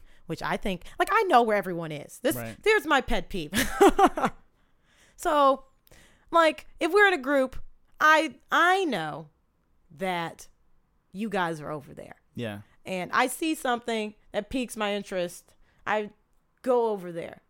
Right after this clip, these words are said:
Speaker 2: Right.
Speaker 1: But they're doing their own thing, and then they freak out that I'm over here 'cause they don't, they don't know that I'm over there.
Speaker 2: Yeah.
Speaker 1: And I'm like, "I'm perfectly fine.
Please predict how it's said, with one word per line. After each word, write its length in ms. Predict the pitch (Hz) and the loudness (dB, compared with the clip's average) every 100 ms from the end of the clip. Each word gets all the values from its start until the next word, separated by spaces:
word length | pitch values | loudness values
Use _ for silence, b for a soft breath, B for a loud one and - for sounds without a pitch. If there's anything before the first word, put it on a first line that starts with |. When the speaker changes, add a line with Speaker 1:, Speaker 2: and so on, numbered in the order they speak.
| _ | _
Speaker 2:
Right. 280 | 117 101 - | -10 -8 -8
Speaker 1:
But 200 | 208 185 | -8 0
they're 260 | 269 311 | 4 4
doing 340 | 269 277 269 262 | 2 0 0 2
their 140 | 269 | 0
own 280 | - 254 254 | 2 0 -2
thing, 560 | 247 269 240 214 202 202 | 0 0 0 -2 -8 -12
and 160 | 175 185 | -10 -8
then 140 | 190 | -6
they 120 | 196 | -6
freak 380 | 196 - 226 196 | -6 -8 -10 -4
out 300 | 190 175 - | -2 -2 -4
that 120 | 180 | -8
I'm 220 | 180 180 | -6 -8
over 240 | 175 170 165 | -10 -10 -12
here 260 | 165 160 | -12 -14
'cause 140 | 151 156 | -14 -16
they 120 | 151 | -14
don't, 280 | 151 - - | -14 -18 -8
they 140 | 170 | -4
don't 180 | 170 160 | -4 -4
know 300 | 165 170 160 b b - | -2 -2 -2 b b -6
that 140 | 165 | 0
I'm 320 | 160 160 151 | 0 0 -4
over 300 | - 185 185 | -2 -2 -2
there. 300 | 202 208 233 - | -2 -4 -4 -10
Speaker 2:
Yeah. 280 | 117 98 98 _ _ _ _ _ _ _ _ _ _ | -10 -10 -12 _ _ _ _ _ _ _ _ _ _
Speaker 1:
And 640 | - 185 180 170 160 165 - _ _ _ _ _ _ _ _ _ - | -8 -6 -4 -4 -6 -8 -14 _ _ _ _ _ _ _ _ _ -8
I'm 120 | 240 | -6
like, 160 | 247 247 | -6 -6
"I'm 120 | 262 | -6
perfectly 320 | 269 254 262 | -6 -6 -8
fine. 400 | 214 277 285 254 | -10 -10 -10 -10